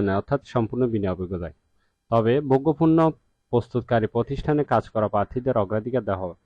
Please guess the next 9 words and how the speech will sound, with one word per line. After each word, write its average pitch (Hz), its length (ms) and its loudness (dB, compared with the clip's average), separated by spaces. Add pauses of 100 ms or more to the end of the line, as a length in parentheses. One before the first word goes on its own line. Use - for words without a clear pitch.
(200)
আপনার 117 300 0
যদি 123 220 0
পূর্বের 117 360 0
অভিজ্ঞতা 135 440 -2
থেকে 123 260 -2
থাকে, 127 200 -4
তাহলে 113 340 2
আপনি 131 220 -2
কিন্তু 139 160 -2